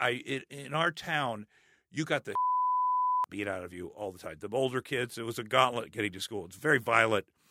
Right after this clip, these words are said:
thing, and which eventually you grow up to be big like me, and you get each one of those guys. I got <laughs> the last guy, uh, Chris Ammenhauser. He terrified us all. He was a couple years older, and at the day I graduated from high school, we had a,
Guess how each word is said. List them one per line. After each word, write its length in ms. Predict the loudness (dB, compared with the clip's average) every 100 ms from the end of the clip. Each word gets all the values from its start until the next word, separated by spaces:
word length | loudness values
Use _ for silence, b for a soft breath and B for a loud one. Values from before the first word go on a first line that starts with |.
| b b b b b
thing, 260 | 2 2 2 2
and 420 | 6 8 6 0
which 260 | 2 4 2 4
eventually 540 | 4 6 2 4 4
you 100 | 4
grow 240 | 6 6 6
up 100 | 4
to 80 |
be 100 | -6
big 340 | 0 4 4 2
like 200 | -6 -2
me, 220 | -2 0
and 140 | -2
you 100 | -2 -2
get 200 | -2 -2
each 240 | -6 -4 0
one 160 | 2
of 60 | 2
those 180 | -2 -4
guys. 320 | -10 -10 -6
I 100 | 2
got 160 | 2
<laughs> 80 | 2
the 60 | -2
last 380 | 4 6 4 4
guy, 300 | 4 4 0 -6
uh, 100 | -8
Chris 260 | 0 0 2
Ammenhauser. 560 | 2 2 2 0 -6 -10 B B B B B
He 160 | 0 0
terrified 920 | 2 6 8 10 8 6 6 6 2
us 260 | 0 -2 4
all. 280 | 6 8 4 B B B
He 60 | 2
was 120 | 4
a 20 |
couple 220 | 4 4
years 180 | 4 6
older, 300 | 6 6 2 B B B
and 140 | 0 4
at 180 | 4 4
the 120 | 0
day 280 | 4 6 6
I 80 |
graduated 400 | 8 6 6 2
from 140 | 2 2
high 120 | 2
school, 420 | 2 -2 -2 -2
we 100 | 0
had 140 | -2
a, 60 | -4